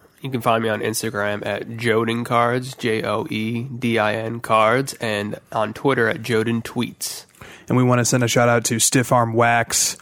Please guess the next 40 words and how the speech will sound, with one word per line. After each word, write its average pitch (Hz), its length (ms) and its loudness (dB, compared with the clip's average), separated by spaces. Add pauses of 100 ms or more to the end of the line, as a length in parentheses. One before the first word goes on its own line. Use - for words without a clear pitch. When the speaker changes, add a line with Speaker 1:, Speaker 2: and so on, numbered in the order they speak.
(320)
Speaker 2:
on 113 200 0
all 113 100 2
the 117 80 -4
social 117 240 0
media 117 180 2
platforms, 113 420 0
A 117 120 -2
K 120 160 2
A 113 40 0
Nick, 165 440 2 (280)
who 135 120 4
is 120 140 2
the 120 140 2
video 123 540 4
producer 113 540 0
of 107 160 -2
this 107 160 -2
show. 113 260 -2
All 117 120 2
right, 117 80 4
let's 127 120 2
do 147 140 6
a - 20 4
quick 147 340 2
show 143 300 4
preview. 123 400 2
First 147 300 4
up, 135 100 4
we 143 100 6
have 131 80 0
Hobby 143 360 4
Connections. 143 880 0 (380)
Then 139 140 4
we 139 140 6
have 135 440 4 (160)
Hobby 175 380 4
Content 170 960 4
on 151 420 4
the 135 160 4
Rise. 104 800 0